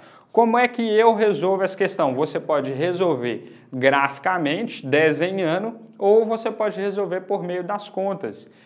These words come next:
Eu prefiro graficamente, porque eu acho que fica mais visual e mais fácil de resolver. Só que aí você também tem que ter um conhecimento da parte de diagramas,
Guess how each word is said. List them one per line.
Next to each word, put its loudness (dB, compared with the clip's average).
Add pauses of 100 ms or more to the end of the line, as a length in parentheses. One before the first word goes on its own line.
(140)
Eu 0
prefiro -2
graficamente, -4
porque -12
eu -2
acho -6
que -10
fica -8
mais -4
visual -2 (240)
e -8
mais -4
fácil 0
de -8
resolver. -4 (320)
Só 2
que 0
aí 4
você -2
também -4
tem -8
que -12
ter -4
um -2
conhecimento -6
da -4
parte -6
de -8
diagramas, -2